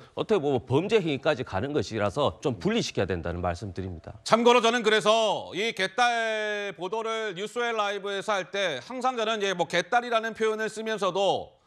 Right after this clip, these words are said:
Speaker 2: 항상 프레임을 이야기를 했었어요. 개혁의 딸. 네, 소위 우리가 이제 줄임말로 개딸 이렇게 하는 거 아니겠습니까?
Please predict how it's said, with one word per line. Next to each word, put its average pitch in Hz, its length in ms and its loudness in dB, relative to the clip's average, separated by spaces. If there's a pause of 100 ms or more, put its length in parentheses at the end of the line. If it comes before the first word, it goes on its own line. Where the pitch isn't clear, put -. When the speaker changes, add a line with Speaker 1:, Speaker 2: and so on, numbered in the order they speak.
(440)
Speaker 2:
항상 247 400 2
프레임을 269 800 2
이야기를 190 500 2
했었어요. 151 720 -2 (580)
개혁의 226 720 2
딸. 226 240 4 (1080)
네, 180 100 0
소위 254 280 2
우리가 220 200 2
이제 202 120 0
줄임말로 196 880 0
개딸 175 480 4
이렇게 185 260 -2
하는 208 260 -2
거 180 80 -2
아니겠습니까? 156 800 -4